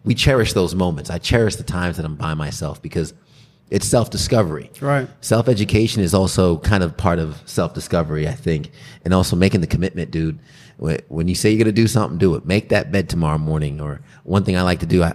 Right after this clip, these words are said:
Speaker 1: I call, uh, I actually put it on Instagram today, the first time I used it, hashtag no snooze crew.
Speaker 2: Mm.
Speaker 1: I don't hit the snooze button. Two twenty in the morning, I don't hit the snooze button.
Speaker 2: Get up.
Speaker 1: Just get up.
Speaker 2: Right.
Speaker 1: Time to get the day. And, and I've kind of programmed myself. It's programming your body to do what your mind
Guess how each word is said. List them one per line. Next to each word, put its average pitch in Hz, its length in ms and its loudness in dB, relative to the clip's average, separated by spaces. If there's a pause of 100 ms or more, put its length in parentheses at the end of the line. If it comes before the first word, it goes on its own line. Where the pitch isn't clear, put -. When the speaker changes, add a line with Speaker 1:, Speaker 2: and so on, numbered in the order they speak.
Speaker 1:
I 80 100 -2
call, 85 260 0
uh, 78 320 0 (200)
I 90 80 2
actually 85 180 -2
put 104 180 0
it 92 140 0
on 82 400 2
Instagram 87 420 0
today, 87 240 2
the 82 60 -2
first 90 220 0
time 87 120 0
I 80 60 -2
used 82 220 -2
it, - 60 -6
hashtag 85 580 -2 (320)
no 92 220 2
snooze 95 420 0
crew. 117 340 2 (180)
Speaker 2:
Mm. 151 360 -2 (220)
Speaker 1:
I 120 100 4
don't 123 80 6
hit 120 100 4
the 95 80 -4
snooze 92 260 0
button. - 280 -6 (800)
Two 131 180 2
twenty 123 240 2
in 110 80 2
the 98 60 0
morning, 98 260 0
I 90 140 0
don't 98 120 -2
hit 95 120 -2
the - 60 -4
snooze 80 280 -6
button. 78 360 -10
Speaker 2:
Get 143 200 -6
up. 139 280 -6 (200)
Speaker 1:
Just - 180 -6
get 95 160 4
up. - 320 -6
Speaker 2:
Right. 139 140 -4
Speaker 1:
Time 98 180 2
to 98 40 2
get 98 120 0
the - 40 -2
day. 82 300 2
And, 82 100 0
and 85 380 -4
I've 85 320 -4
kind 101 220 -2
of - 80 -4
programmed 92 400 2
myself. 82 440 -2
It's - 220 -6
programming 113 520 0
your 92 140 0
body 95 380 2
to 95 60 -2
do 87 180 0
what 90 140 -2
your 78 80 -6
mind 76 360 -6